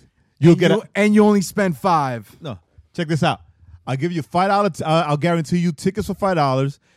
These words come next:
Speaker 1: and you'll get a high five from Cannon, Daraj, Aaron Cole, and Kanata Smalls. But you have to say that you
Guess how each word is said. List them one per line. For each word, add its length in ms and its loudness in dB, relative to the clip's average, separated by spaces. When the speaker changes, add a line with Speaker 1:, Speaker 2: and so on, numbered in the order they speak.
Speaker 1:
and 120 -4
you'll 100 2
get 160 0
a 80 -2
high 260 0
five 460 -2
from 200 -6
Cannon, 540 -2
Daraj, 720 -2
Aaron 300 0
Cole, 480 4
and 140 -4
Kanata 340 0
Smalls. 440 -8
But 240 4
you 160 -2
have 280 -2
to 100 -4
say 500 -2
that 180 -10
you 440 -2